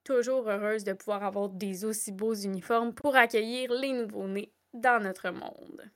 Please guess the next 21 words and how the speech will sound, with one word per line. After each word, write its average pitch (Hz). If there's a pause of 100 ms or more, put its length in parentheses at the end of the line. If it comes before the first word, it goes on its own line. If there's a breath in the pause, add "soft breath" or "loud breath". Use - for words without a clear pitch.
Si 254
jamais 262
vous 277
voulez 277
vous 285
procurer 262
leur 277
nouvelle 330
couleur 262
ou 262
vous 233
procurer 226
n'importe 247
quel 254
uniforme, 277
n'oubliez 233
pas 262
d'utiliser 220
le 220
code 220
choc 262